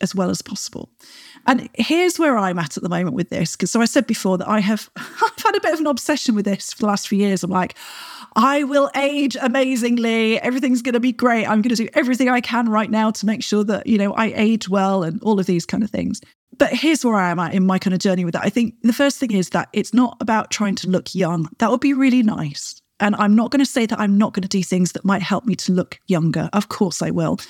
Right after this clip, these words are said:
Because who doesn't thrill at the idea of somebody going, "Oh my God, I never thought you were that old. I thought you were, like, ten years younger." <laughs> We all want a bit of that. But truly,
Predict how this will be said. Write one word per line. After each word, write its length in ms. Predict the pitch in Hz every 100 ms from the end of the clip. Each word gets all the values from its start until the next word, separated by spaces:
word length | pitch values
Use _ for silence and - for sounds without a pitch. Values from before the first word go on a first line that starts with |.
| -
Because 240 | 214 233
who 160 | 220 254
doesn't 320 | 247 214 -
thrill 380 | - 202 185 175
at 140 | 170
the 80 | 196
idea 260 | 180 180 175
of 80 | 165
somebody 240 | 185 190
going, 240 | 190 214
"Oh 120 | 269 339
my 140 | 381
God, 480 | 392 466 508 247 - -
I 80 | 269
never 160 | 339
thought 180 | - 302
you 60 | 269
were 80 |
that 180 | 220 349
old. 320 | 262 208 202
I 140 | 233 247
thought 160 | -
you 60 | 214
were, 60 | 214
like, 180 | 196 -
ten 180 | 254
years 220 | 247 240 254
younger." 460 | 330 339 202 208 - -
<laughs> 640 | - 233 - - - -
We 120 | 302 330
all 240 | 359 349
want 300 | 269 254 233
a 60 | 226
bit 120 | 208
of 100 | 185
that. 260 | 165 - -
But 460 | 269 - _ -
truly, 840 | - - 320 330 254 170 - 214